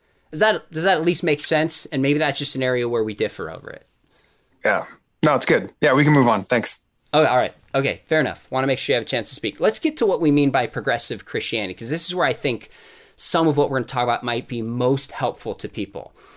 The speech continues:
Speaker 1: So you have a definition in your book, but just tell us when you say you're a progressive Christian, and I know you don't speak for all progressive Christians.
Speaker 2: Yeah.
Speaker 1: I don't speak for all evangelicals. Tell me what you mean by that term.
Speaker 2: Yeah,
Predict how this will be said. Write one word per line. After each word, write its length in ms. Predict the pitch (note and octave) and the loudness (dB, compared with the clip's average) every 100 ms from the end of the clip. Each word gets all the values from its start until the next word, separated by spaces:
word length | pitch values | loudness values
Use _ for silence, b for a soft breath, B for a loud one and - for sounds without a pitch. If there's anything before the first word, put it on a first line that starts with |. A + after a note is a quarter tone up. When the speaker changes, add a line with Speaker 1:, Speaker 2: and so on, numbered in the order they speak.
| B - | B -6
Speaker 1:
So 160 | - | 0
you 60 | E3 | 2
have 140 | A#3 | 2
a 40 | F4+ | 2
definition 560 | F#3 D#3+ D#3+ C#3+ - | 2 2 2 0 0
in 20 | B2+ | -2
your 100 | A#2 | -2
book, 220 | G2 - | -4 -2
but 140 | B2 | -2
just 220 | B2 A3+ - | 0 -2 2
tell 260 | A3 G#3+ | 4 4
us 180 | D3 - | 4 0
when 220 | D3 C#3 | 0 0
you 400 | C3+ E3 G3+ G3+ | 0 0 0 0
say 340 | F3 - E3+ D#3+ | 0 0 2 2
you're 260 | C3+ C#3+ | 2 2
a 40 | C#3+ | 2
progressive 640 | - A#2 A#2+ A#2+ A#2 - | -2 -2 -2 -2 -4 -6
Christian, 460 | - A#2+ - - F#2+ | -4 -4 -4 -10 -6
and 120 | D3 | -2
I 40 | D#3+ | 2
know 140 | G#3 | 4
you 100 | G3+ | 4
don't 200 | F3 C#3+ | 2 0
speak 200 | - D3+ | 0 -2
for 200 | - A2+ | -2 -2
all 140 | C#3 D3 | 0 0
progressive 480 | D#3 D3+ C#3+ D3 | 0 0 0 0
Christians. 500 | - D3 - D#3 D3+ - B B | 0 0 0 0 0 -4 B B
Speaker 2:
Yeah. 120 | - - | -2 0
Speaker 1:
I 60 | E3 | 2
don't 140 | E3 D#3 | 2 2
speak 180 | D#3 C3 | 2 2
for 140 | D3 | 2
all 140 | B2+ | 2
evangelicals. 840 | B2 B2 A#2 C3 A2 F#2 - - - b b b b | 2 0 0 2 0 -2 -10 -14 -16 b b b b
Tell 220 | - G3 | -6 -2
me 160 | A3+ G#3+ | 2 2
what 260 | D#3 D3 E3+ | 4 0 0
you 140 | D3 | -2
mean 260 | B2+ B2+ A2+ | 0 -2 -2
by 160 | G#2+ | -4
that 240 | G2 F#2 - | -4 -6 -6
term. 260 | F2+ - - _ _ _ _ _ _ _ _ B B B B B B B - | -10 -10 -18 _ _ _ _ _ _ _ _ B B B B B B B 0
Speaker 2:
Yeah, 400 | D3 D3+ C#3+ A2 | 4 4 4 2